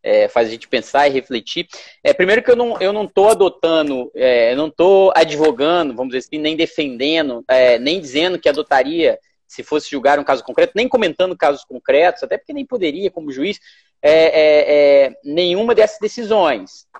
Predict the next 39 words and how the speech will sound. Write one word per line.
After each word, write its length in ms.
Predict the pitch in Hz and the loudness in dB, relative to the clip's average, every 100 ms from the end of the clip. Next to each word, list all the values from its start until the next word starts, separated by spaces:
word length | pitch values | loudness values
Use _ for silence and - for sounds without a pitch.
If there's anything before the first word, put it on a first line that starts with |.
| _ - _ | _ -20 _
O 80 | - | 0
que 80 | 480 | 2
eu 60 | |
tô 100 | 480 | 2
querendo 260 | - 214 190 | 0 -2 -2
dizer 140 | 139 | 0
é 40 | 202 | 0
o 40 | |
seguinte, 440 | - 214 180 - | 0 -6 -6 -8
que 120 | - 185 | -14 -16
tudo 340 | - 254 220 | -4 -2 -2
isso 220 | 233 - | -4 -6
gera 520 | 165 143 208 277 294 | -8 0 4 4 4
um 60 | 262 | 0
contexto 800 | - 208 175 160 156 139 - 123 | -2 -4 -4 -4 -2 -4 -8 -6
bombástico 880 | 135 160 139 170 190 - - - 147 | -2 0 4 4 2 -4 -16 -12 -12
em 60 | |
que 180 | - 180 | -4 2
essas 300 | 220 277 226 | 2 2 -2
discussões 440 | 175 - - 160 151 | -4 -10 -8 -8 -6
são 120 | 185 | -4
levadas 360 | 190 160 156 | 0 0 0
ao 120 | 143 139 | -2 -4
judiciário 540 | 143 - 147 156 196 | -8 -4 2 2 2
e 20 | |
o 40 | 190 | -4
judiciário 440 | 202 - 185 190 | -12 -2 2 2
é 20 | |
compelido 720 | 202 202 - 196 165 190 196 | 0 -6 -4 -6 -6 -6 0
a, 260 | 175 185 185 - _ _ - | 4 2 0 -12 _ _ -2
a 100 | 175 | -2
se 160 | - | -2
manifestar 600 | 185 190 - 202 - 190 | -6 -6 -4 -4 2 0
pelo 180 | - - | 0 -8
princípio 320 | 143 - 151 | -14 -16 -6
da 80 | 151 | -4
inafastabilidade 640 | 156 170 156 160 143 143 | -2 -6 -6 -4 0 0
da 100 | 160 | -2
jurisdição. 420 | 151 170 196 156 | -10 -14 -6 -6